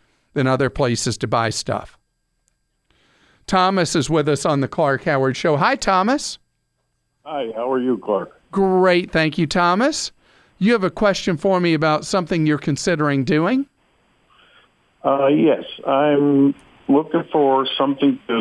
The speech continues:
Speaker 2: supplement my income. I work off shift, so I'm awake early in the morning, and, um, I'm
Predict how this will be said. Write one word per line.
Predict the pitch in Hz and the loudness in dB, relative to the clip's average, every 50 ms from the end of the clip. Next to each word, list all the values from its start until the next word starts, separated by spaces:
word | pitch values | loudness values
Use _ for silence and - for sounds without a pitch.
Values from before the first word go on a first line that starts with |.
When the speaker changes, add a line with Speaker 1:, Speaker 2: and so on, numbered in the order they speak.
| 110 - - | -4 -2 -2
Speaker 2:
supplement | 151 - 120 - 127 117 117 117 110 - | -2 -4 -2 -2 0 2 2 2 2 0
my | 127 120 117 110 | 0 0 0 0
income. | 101 101 98 - - 104 101 107 104 101 | -2 -4 -4 -2 -2 -2 0 2 2 2
I | 101 101 98 95 95 | 2 2 2 2 2
work | 95 98 104 107 104 - | 2 2 2 0 0 -2
off | 90 87 104 107 107 - - - | -2 0 0 0 0 -2 -2 0
shift, | 98 95 98 - - - - | -2 -2 -2 -4 -4 -2 0
so | - 101 95 95 95 | 0 2 0 0 0
I'm | 98 92 90 | 0 0 0
awake | 90 87 95 95 95 - - - - - - - - - - - - - - | 2 2 2 2 0 -2 -8 -18 -20 -20 -20 -20 -20 -20 -20 -20 -10 -2 0
early | 101 101 101 98 98 | 0 2 2 2 2
in | 95 | 2
the | 95 92 | 2 2
morning, | 90 95 98 98 101 101 101 98 95 95 92 | 2 2 2 2 2 0 0 -2 0 0 0
and, | 87 85 85 85 85 - - - - - - - - - - - - - - | 2 2 2 2 0 -2 -6 -16 -20 -20 -20 -20 -20 -20 -20 -20 -12 -8 -4
um, | - 101 95 92 95 95 95 95 98 98 98 98 95 | -2 -2 0 0 2 2 2 2 2 4 4 4 4
I'm | 95 101 98 98 101 | 2 2 2 0 -2